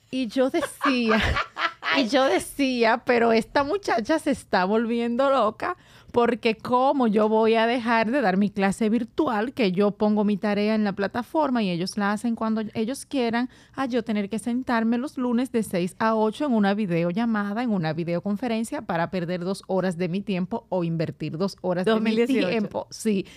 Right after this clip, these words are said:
Speaker 1: para yo tener que darle la clase virtual. Cuando llega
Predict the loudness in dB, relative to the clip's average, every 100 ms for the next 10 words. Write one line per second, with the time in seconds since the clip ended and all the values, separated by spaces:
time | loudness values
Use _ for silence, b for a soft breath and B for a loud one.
0 | B B B 0 0 0 -2 0 0 2
1 | 2 2 2 2 2 2 0 0 0 0
2 | 0 -2 -4 0 0 0 -2 -10 b b
3 | b b b _ 0 2 2 0 -4 -2